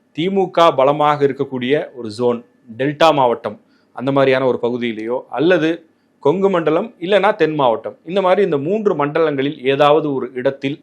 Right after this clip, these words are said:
விஜயினுடைய தமிழக வெற்றி கழகத்தினுடைய இரண்டாவது மாநில மாநாட்டை நடத்துவதற்கான ஆலோசனைகள் நடந்து வருவதா சொல்றாங்க. ஒரு சில மாவட்ட செயலாளர்களிடம் விசாரிக்கும் போது, "இடத்தை தேர்வு செஞ்சிட்டீங்களா? உங்க, உங்களுக்கு பொதுச் செயலாளர் என்ன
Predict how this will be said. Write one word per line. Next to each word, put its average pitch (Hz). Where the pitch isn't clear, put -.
விஜயினுடைய 135
தமிழக 135
வெற்றி 123
கழகத்தினுடைய 127
இரண்டாவது 147
மாநில 127
மாநாட்டை 120
நடத்துவதற்கான 117
ஆலோசனைகள் 139
நடந்து 120
வருவதா 113
சொல்றாங்க. 117
ஒரு 127
சில 127
மாவட்ட 147
செயலாளர்களிடம் 131
விசாரிக்கும் 123
போது, 135
"இடத்தை 147
தேர்வு 147
செஞ்சிட்டீங்களா? 127
உங்க, 127
உங்களுக்கு 135
பொதுச் 135
செயலாளர் 123
என்ன 117